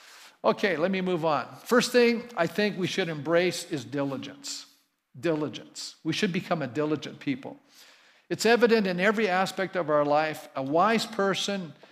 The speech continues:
they're diligent in their relationships, they're diligent at work, they're diligent in their study, they're diligent in their worship of God. So what we're gonna see is the contrast here between the wise person who is diligent and those who are foolish and they just let things slide.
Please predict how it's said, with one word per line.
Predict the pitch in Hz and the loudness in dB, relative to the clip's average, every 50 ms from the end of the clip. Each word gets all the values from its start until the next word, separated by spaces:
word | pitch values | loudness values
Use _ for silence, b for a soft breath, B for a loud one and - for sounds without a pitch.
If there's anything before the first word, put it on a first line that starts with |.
| B B - | B B -2
they're | 165 156 | -2 -2
diligent | 123 113 185 202 214 214 208 208 196 196 190 | 0 0 2 2 2 2 0 0 -2 -2 -2
in | 185 175 151 | -2 -4 -4
their | 135 123 | -4 -4
relationships, | 120 123 123 127 147 175 185 180 - 196 185 - - 180 180 - - | -4 -4 -2 0 0 0 0 -2 -4 -8 -8 -6 -4 -4 -4 -6 -6
they're | - 143 135 | -6 -6 -6
diligent | 120 139 160 180 190 180 - 180 165 151 | -2 -2 -2 -2 -2 -2 -4 -4 -4 -4
at | 123 117 110 147 | -6 -8 -6 -4
work, | 151 165 180 185 185 175 180 - | -2 0 2 2 2 0 -2 -4
they're | 147 135 123 | -6 -8 -6
diligent | 110 156 175 185 185 175 - - 180 170 | -4 -2 -2 0 -2 -2 -2 -4 -6 -6
in | 156 135 127 | -6 -8 -8
their | 123 113 | -8 -10
study, | - - - - 165 165 175 185 180 165 | -10 -8 -4 0 0 2 2 0 -2 -2
they're | 139 139 131 | -4 -6 -6
diligent | - - 165 180 180 185 151 135 180 180 170 | -4 -4 -2 -2 -2 -2 -2 -4 -6 -8 -8
in | 147 139 127 | -10 -10 -10
their | 120 113 | -10 -8
worship | 117 131 170 185 175 - - 190 - - | -6 -4 -4 -4 -4 -4 -6 -8 -8 -8
of | 147 127 123 | -10 -6 -4
God. | 147 143 147 151 156 156 151 - B B B B B B B B B | -2 -2 0 0 0 -2 -2 -4 B B B B B B B B B
So | - - 170 | -6 0 4
what | 170 247 262 | 4 6 6
we're | 247 247 | 6 4
gonna | 202 226 208 196 | 2 2 2 0
see | 175 - - - 226 220 | -2 -2 -2 0 0 0
is | 185 143 | 0 0
the | 143 165 | -2 -4
contrast | - - - 190 214 233 240 226 - - 190 175 165 156 151 - | -6 -6 -4 0 2 2 2 0 0 0 2 4 4 4 2 0
here | - 185 185 | -2 -2 -2
between | 160 175 165 170 - 175 170 156 | 0 -2 -4 -4 -6 -8 -6 -6
the | 143 | -6
wise | 139 135 151 170 196 214 196 | -4 -2 0 0 0 -2 -4
person | 208 - - 196 190 - - 165 | -4 -4 -4 -4 -4 -4 -6 -8
who | 151 143 | -8 -8
is | 139 | -8
diligent | 143 127 120 165 185 196 208 196 143 185 196 190 - | -8 -6 -4 -2 -2 -2 -2 -4 -4 -6 -8 -10 -10
and | - 147 143 139 | -10 -10 -8 -4
those | 123 190 220 240 247 254 262 247 - - | 0 2 4 4 4 4 2 0 -2 -4
who | - 214 170 | -2 -2 0
are | 156 147 | -2 -2
foolish | - - - 202 208 208 214 214 190 208 - - | -4 -6 -4 -2 0 0 0 0 -2 -4 -6 -8
and | 165 170 | -6 -6
they | 196 214 | -4 -4
just | 180 226 208 - | -6 -6 -8 -6
let | 208 214 202 208 | -4 -6 -6 -6
things | - 220 208 185 - | -6 -8 -8 -8 -8
slide. | - - 185 196 220 226 - - - | -6 -6 -4 -4 -2 -4 -4 -6 -8